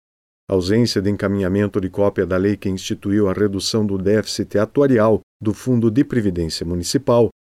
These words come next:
falta de pagamento de aportes para a cobertura desse déficit, falta de regularidade previdenciária junto ao Ministério da Previdência Social e atraso de cento e trinta e oito dias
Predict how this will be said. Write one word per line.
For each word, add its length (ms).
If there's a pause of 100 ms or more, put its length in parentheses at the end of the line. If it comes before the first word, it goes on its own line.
(480)
falta 340
de 80
pagamento 600
de 60
aportes 500
para 220
a 20
cobertura 540
desse 280
déficit, 640 (640)
falta 400
de 80
regularidade 720
previdenciária 1120
junto 340
ao 60
Ministério 600
da 120
Previdência 600
Social 540 (640)
e 100
atraso 520
de 120
cento 360
e 40
trinta 360
e 60
oito 300
dias 500